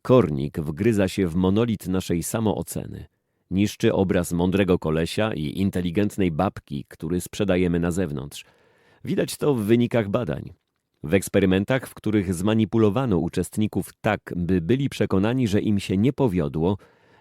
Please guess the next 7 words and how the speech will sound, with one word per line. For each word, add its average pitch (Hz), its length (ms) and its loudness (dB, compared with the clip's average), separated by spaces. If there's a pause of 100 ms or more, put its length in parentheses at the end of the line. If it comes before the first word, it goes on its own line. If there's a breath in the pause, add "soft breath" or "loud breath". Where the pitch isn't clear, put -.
ich 107 260 0
poziom 127 400 2
wiary 131 320 0
w - 60 -8
siebie 117 320 0
wyraźnie 90 560 2
zmalał. 95 500 -6